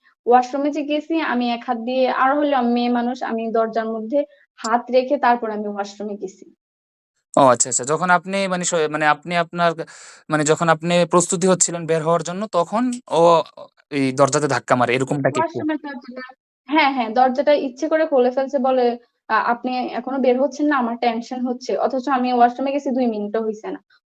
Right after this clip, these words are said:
Speaker 1: উনি বলতেছে, "আপনি বের হচ্ছেন না, আমার টেনশন হচ্ছে, সেজন্য দরজাটা খুলে ফেলছি।" আর তখন উনি আমাকে টা-, টাচ করার চেষ্টা করছে ওয়াশরুম, ওয়াশরুমের ভিতর কেউ ছিল না।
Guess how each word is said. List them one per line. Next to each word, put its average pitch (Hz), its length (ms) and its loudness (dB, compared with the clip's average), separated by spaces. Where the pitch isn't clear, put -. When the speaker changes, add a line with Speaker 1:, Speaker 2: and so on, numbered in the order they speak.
Speaker 1:
উনি 240 120 0
বলতেছে, 254 340 0
"আপনি 247 220 0
বের 240 220 2
হচ্ছেন 302 260 -4
না, 370 100 2
আমার 269 260 0
টেনশন 240 400 -2
হচ্ছে, 233 240 -4
সেজন্য 226 440 -2
দরজাটা 220 360 -2
খুলে 233 240 -2
ফেলছি।" 247 340 -4
আর 226 120 -2
তখন 254 260 2
উনি 262 220 -4
আমাকে 247 160 0
টা-, 247 280 -6
টাচ 240 280 2
করার 240 280 2
চেষ্টা 240 240 -6
করছে 208 320 -6
ওয়াশরুম, 202 600 -4
ওয়াশরুমের 226 460 -4
ভিতর 254 580 -4
কেউ 262 160 -2
ছিল 262 200 -6
না। 311 200 -6